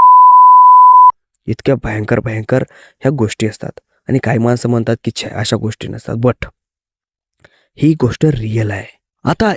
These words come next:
एक घटना घडली ना घडली की लगेच सकाळच्या चार वाजता दुसरी घटना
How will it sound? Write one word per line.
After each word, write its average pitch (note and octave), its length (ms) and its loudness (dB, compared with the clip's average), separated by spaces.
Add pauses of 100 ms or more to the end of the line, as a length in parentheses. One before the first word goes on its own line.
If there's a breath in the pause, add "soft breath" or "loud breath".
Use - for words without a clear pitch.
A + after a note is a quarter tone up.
एक G#3 300 0
घटना B2 680 0 (120)
घडली B2 380 2
ना E3+ 220 0
घडली B2+ 680 0
की B2+ 220 0
लगेच D3 520 0
सकाळच्या D3+ 520 -4
चार C3 260 -2
वाजता C3+ 300 -2
दुसरी A#2+ 340 -4
घटना A2 320 -6